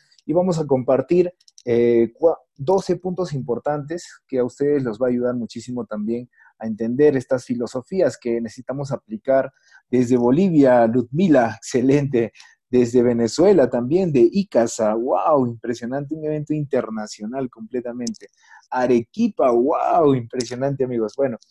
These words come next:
vamos a continuar entonces con este tema que está realmente súper bueno acerca de los atributos y cualidades de liderazgo. Bien, eh, dentro de las cualidades más importantes para convertirnos en un líder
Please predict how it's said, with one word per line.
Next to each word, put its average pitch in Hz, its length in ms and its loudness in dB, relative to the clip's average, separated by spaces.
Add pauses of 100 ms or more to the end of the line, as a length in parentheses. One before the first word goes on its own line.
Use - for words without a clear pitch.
(360)
vamos 190 220 0
a 185 80 0
continuar 143 480 0
entonces 147 460 0
con 131 180 -6
este 143 180 -6
tema 139 400 -2
que 107 60 -18
está 135 300 0
realmente 131 420 -4
súper 139 320 -4
bueno 131 380 0 (260)
acerca 123 500 0
de 120 200 2
los 120 200 -6
atributos 123 540 -8
y 110 60 -8
cualidades 113 540 -4
de 107 80 -4
liderazgo. 104 500 -10 (840)
Bien, 196 280 2 (600)
eh, 131 340 4
dentro 196 300 2
de 185 80 4
las 139 160 4
cualidades 151 640 4
más 156 240 -4
importantes 143 840 0
para 113 240 4
convertirnos 123 760 0
en 113 120 -4
un 131 360 -4
líder 123 520 2